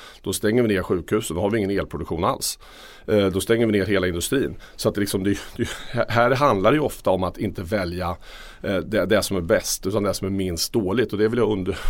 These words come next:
<laughs> understryka för, eh, f-, för människor som lyssnar på det. Att, att vara, att, att fatta politiska beslut handlar sällan om att bara sälja, eh, mjukglass i vårsolen. Det handlar om att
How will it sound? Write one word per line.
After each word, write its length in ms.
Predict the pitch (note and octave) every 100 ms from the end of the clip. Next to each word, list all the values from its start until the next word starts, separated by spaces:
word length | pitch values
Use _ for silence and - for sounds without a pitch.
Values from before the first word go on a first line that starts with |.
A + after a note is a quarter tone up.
| -
<laughs> 80 | A#2
understryka 600 | G2 F#2 C3+ B2+ G#2 -
för, 240 | G2 F2+ - - - - -
eh, 180 | G#2+ G2
f-, 160 | F2+ -
för 160 | - G#2+
människor 360 | G#2+ F#2 F#2
som 140 | F#2 G2
lyssnar 300 | F#2+ - A#2
på 80 | G#2+
det. 80 |
Att, 140 | E2 -
att 120 | F#2+ G#2+
vara, 240 | G2 G2
att, 100 | F#2 - - - -
att 180 | G#3
fatta 340 | - - - F3+
politiska 600 | B2+ G#2 F#2+ G2 F2+ F#2+
beslut 500 | F2+ - C3+ D#2 -
handlar 240 | G#2 F#2
sällan 360 | F2+ G2+ F2+ F#2
om 140 | F2+
att 140 | F2 -
bara 300 | G#2 F2+ F2+
sälja, 460 | G#2 F2 F2+ F2 - - - - - -
eh, 180 | G2 F#2
mjukglass 520 | G2+ G#2 F2 G2 -
i 40 | G2
vårsolen. 600 | G#2 F#2 B2+ C#3+ G#2+ F2+
Det 80 | -
handlar 220 | G2+ F#2+
om 60 |
att 180 | F#2 -